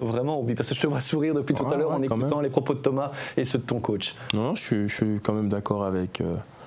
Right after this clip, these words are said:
Speaker 2: avec eux. J'ai souvent l'habitude de revisionner mes matchs et je sais que c'est des choses, euh,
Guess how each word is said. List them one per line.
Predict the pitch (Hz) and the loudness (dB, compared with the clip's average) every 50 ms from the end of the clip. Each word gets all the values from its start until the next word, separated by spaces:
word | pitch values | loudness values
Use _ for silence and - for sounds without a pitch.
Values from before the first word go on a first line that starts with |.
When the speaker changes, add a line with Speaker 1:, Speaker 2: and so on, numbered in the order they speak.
| - - - - | -20 -20 -12 -4
Speaker 2:
avec | - 98 95 95 95 90 - | -2 0 0 0 0 0 0
eux. | 120 | 0
J'ai | 113 - | 0 0
souvent | - - 104 104 | 0 0 0 0
l'habitude | 104 104 98 - - 120 | 0 -2 -2 -2 -2 0
de | 107 107 | 0 0
revisionner | 101 95 98 104 98 98 98 101 95 95 101 98 98 101 | 0 2 2 2 2 2 2 2 2 2 2 2 2 2
mes | 98 95 90 | 2 2 2
matchs | 95 101 101 - - - 95 | 0 0 0 -2 -2 -2 -2
et | 95 95 98 98 | -2 -2 -2 -4
je | 98 | -4
sais | 95 - - | -4 -6 -4
que | - - | -2 0
c'est | - 98 | 0 2
des | 92 92 | 2 0
choses, | - - - 101 98 95 98 | 0 0 0 0 2 2 0
euh, | 95 95 | 0 0